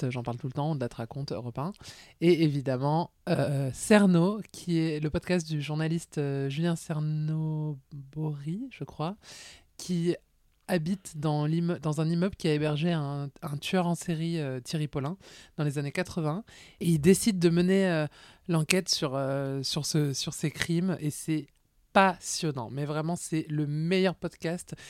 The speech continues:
C'est pas vraiment un podcast, euh, de faits divs, parce qu'en fait, c'est un prétexte un peu, euh, ce départ, euh, de, d'enquêter sur, euh, le, le tueur en série.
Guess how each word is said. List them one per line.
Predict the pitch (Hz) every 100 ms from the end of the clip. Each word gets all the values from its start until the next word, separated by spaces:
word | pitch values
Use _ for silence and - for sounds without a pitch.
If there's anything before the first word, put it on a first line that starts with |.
| - -
C'est | -
pas | 180 220 220 _
vraiment | 175 175 196 214 208
un |
podcast, | 180 180 196 190 -
euh, | 170 156
de | 147
faits | 160 175 147
divs, | 185 202 160 - - -
parce | -
qu'en | 165
fait, | 185 202 -
c'est | - 170
un | 151
prétexte | - 190 185 190 -
un | 151
peu, | 147
euh, | 165 170 147 135 131 131
ce | 127 151
départ, | 135 147 147 151 143
euh, | 131 123
de, | 127 135
d'enquêter | 131 143 156 156
sur, | 139 131
euh, | 127 123 127
le, | 127 127 - - - _
le | 156 143 131 123 127 131 131
tueur | - 160
en | 151
série. | - 147 185